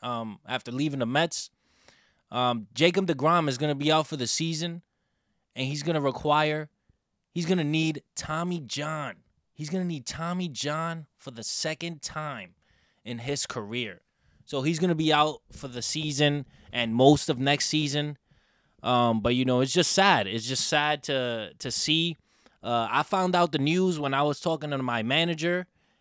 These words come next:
and, uh, she was also telling me that she's leaving. And then I saw the, I saw the, the notification on my phone, and I was like, "Oh my God." Like, I, literally, literally,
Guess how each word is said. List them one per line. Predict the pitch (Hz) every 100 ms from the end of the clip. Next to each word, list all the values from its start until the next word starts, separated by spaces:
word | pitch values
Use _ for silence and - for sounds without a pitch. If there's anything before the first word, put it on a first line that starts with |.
| _ -
and, | 117 120 113 113
uh, | 113
she | - 170
was | 165 151
also | 165 160 160
telling | - 165 156
me | 156
that | 147 147
she's | - 143 135
leaving. | 165 160 165 170 - _ _ _ -
And | 110
then | 127
I | 139
saw | 143 165 151
the, | 139 131 120
I | 131 139
saw | - 151
the, | 135 131 120
the | 117
notification | 127 143 131 120 139 151 - 151
on | 135
my | 120
phone, | 110 147 160 165 160 _ _ _ _
and | 107 120 123
I | 131
was | 117
like, | 117 110 -
"Oh | 165 175 156 127 101 127
my | 98 92 _ _ _ _
God." | - 151 165 151 117 107 143 127 - _ _ _ - _ _ _ _ _ _ _ _ _ 127
Like, | 110 104 101
I, | 123 110
literally, | 135 208 277 220 98 90
literally, | 151 220 277 277 277